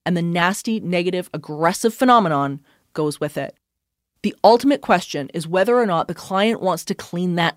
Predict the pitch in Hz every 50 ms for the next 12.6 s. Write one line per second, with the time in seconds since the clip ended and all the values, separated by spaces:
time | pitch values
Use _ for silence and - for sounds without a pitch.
0 | - - 180 165 - - _ - _ _ _ _ _ _ - 170 175 175 180 175
1 | 170 170 170 170 170 170 165 160 175 170 - - 160 143 139 143 131 135 - _
2 | _ _ _ _ _ _ _ _ _ - 151 165 170 170 190 - - - 254 262
3 | 254 240 262 240 220 180 160 147 139 139 147 - - 160 170 165 170 - - 208
4 | 185 190 208 - - 180 160 165 156 147 156 147 - - 160 147 156 156 - 208
5 | 220 196 160 135 - 165 - _ _ _ _ _ _ _ _ _ - 165 180 196
6 | 226 254 269 269 254 233 196 - - - - - - - _ _ _ _ _ -
7 | - 170 - - 285 330 392 - - 190 139 104 - _ _ _ _ _ - -
8 | 160 156 160 196 254 262 _ - - - 170 185 220 247 254 247 254 - - 170
9 | 160 160 160 160 _ _ _ - 156 156 160 175 190 214 220 - - 254 254 262
10 | 262 254 208 165 143 107 82 80 - _ - - 165 165 165 160 - _ - 170
11 | 180 196 208 208 220 226 226 226 214 220 220 196 160 151 147 139 - - - -
12 | 165 147 151 - 147 135 139 139 135 - - -